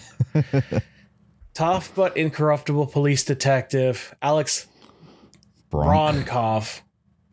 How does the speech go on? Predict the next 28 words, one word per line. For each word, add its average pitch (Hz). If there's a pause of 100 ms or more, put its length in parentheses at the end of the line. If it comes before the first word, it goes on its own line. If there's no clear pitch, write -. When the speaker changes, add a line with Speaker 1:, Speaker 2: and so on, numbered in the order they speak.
(160)
Speaker 1:
Ah, 120
so -
they 117
shortened 139
it 131
to 120
Bronk. 117 (200)
Okay. 110 (1400)
Uh, 139
wow, 151
three 226
hundred 185
and 139
twenty-five 160
episodes 156
of 131
Mary 147
Hartman. 147 (240)
Mary 143
Hartman. 135 (1040)
A 120
hundred 185
and 135
thirty 269
episodes 156
of 139
Forever 170
Fernwood. 156